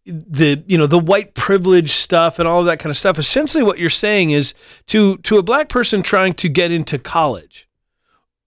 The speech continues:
when you start talking about affirmative action and stuff, it's, it, the affirmative action stuff, essentially what you say is that, "I know that you aren't capable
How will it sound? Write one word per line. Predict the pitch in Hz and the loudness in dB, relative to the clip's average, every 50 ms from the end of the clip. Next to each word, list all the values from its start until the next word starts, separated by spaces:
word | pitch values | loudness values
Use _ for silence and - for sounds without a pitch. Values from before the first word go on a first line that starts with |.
| _ _ - | _ _ -2
when | 156 185 185 185 | 0 0 2 2
you | 202 220 | 2 0
start | 208 - - 233 190 170 | 0 0 -2 -2 -2 -2
talking | - 202 185 185 - 196 185 170 | -2 -2 -2 -2 0 -2 -2 0
about | 151 151 147 143 | 2 2 0 0
affirmative | 143 - - 180 170 151 143 143 | 0 -2 -4 -4 -2 -2 0 0
action | 151 165 170 - - 139 | 0 -2 -2 -4 -6 -6
and | 131 120 | -6 -8
stuff, | - - 139 123 120 - - | -6 -6 -6 -6 -8 -10 -18
it's, | - 127 - _ - - - - | -20 -20 -18 _ -16 -16 -14 -10
it, | 135 151 135 - _ _ _ _ _ _ _ _ _ | -10 -10 -10 -10 _ _ _ _ _ _ _ _ _
the | 165 151 147 160 180 180 185 - | -12 -8 -2 0 0 0 0 -2
affirmative | - 131 - - 202 208 208 202 175 151 | -6 -8 -6 -2 -2 0 2 2 0 0
action | 147 139 175 185 - 180 147 | 0 -4 -4 -4 -4 -6 -6
stuff, | - 143 127 123 _ _ - - - - 175 | -4 -6 -6 -8 _ _ -20 -20 -16 -10 -8
essentially | 165 - 254 277 311 - 254 220 | -4 -2 0 0 0 0 0 0
what | 190 180 196 190 180 - - | 2 2 0 -2 -2 -4 -4
you | 190 180 165 | -2 -2 -2
say | - - - - 226 247 208 131 107 101 107 131 180 233 _ _ _ _ _ _ _ _ _ _ _ _ _ _ _ _ _ _ _ _ - | -2 -2 -2 0 0 2 0 0 -2 -6 -10 -12 -12 -12 _ _ _ _ _ _ _ _ _ _ _ _ _ _ _ _ _ _ _ _ 0
is | 208 220 208 165 143 | 0 2 2 0 0
that, | 180 208 190 190 185 175 - _ _ _ _ _ _ _ _ _ _ _ - | 0 2 2 2 0 -2 -4 _ _ _ _ _ _ _ _ _ _ _ -4
"I | 175 196 233 269 277 | -2 0 2 2 4
know | 247 226 233 226 208 170 147 139 143 165 180 190 - _ | 4 4 4 4 4 2 2 2 2 0 0 -4 -10 _
that | - 160 170 180 143 165 | -4 0 0 0 0 0
you | 180 214 226 214 | -2 -2 0 2
aren't | 196 196 196 - - - - | 2 2 0 0 -4 -12 -10
capable | - - 202 208 180 - 147 127 127 113 98 104 131 _ | -4 -2 -2 -2 -2 -4 -8 -6 -6 -8 -10 -10 -14 _